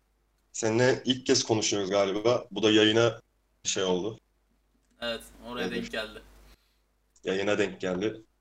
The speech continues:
Speaker 1: şansımıza. Ne yaptın bugün? Nasıl geçti günün?
Speaker 2: Aynı baba, ne olsun. Yuvarlanıp gidiyoruz. Sen?
Speaker 1: Şey, yalnız bugün bir şeye dikkat ettim. Ben bugün dışarıdaydım.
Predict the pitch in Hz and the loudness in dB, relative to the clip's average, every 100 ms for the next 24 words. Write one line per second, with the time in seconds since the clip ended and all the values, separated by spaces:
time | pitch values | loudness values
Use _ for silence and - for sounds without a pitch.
0 | _ _ - 101 92 - 92 92 110 - | _ _ -4 -2 0 -2 -2 -4 -4 -8
1 | _ _ _ _ _ 110 123 - 131 113 | _ _ _ _ _ 6 6 4 0 2
2 | 110 113 120 113 - 101 117 - - _ | 2 4 4 4 2 -4 -4 -4 -12 _
3 | _ _ _ _ _ 165 165 147 139 127 | _ _ _ _ _ -6 -6 -4 -4 -4
4 | 143 143 - - - - - 131 135 131 | -6 -8 -10 -14 -18 -20 -20 -6 -4 -4
5 | 131 135 135 139 123 - - - - _ | -6 -14 -12 -10 -10 -12 -20 -20 -20 _
6 | _ _ - - - 110 123 - 101 117 | _ _ -18 -6 2 4 4 2 2 4
7 | 131 113 107 131 135 - 104 - 131 131 | 4 2 0 2 0 -2 -2 2 4 2
8 | - 104 101 - 110 104 107 113 110 - | 0 0 -2 -2 -2 0 2 2 2 4
9 | 110 113 117 107 | 4 6 4 2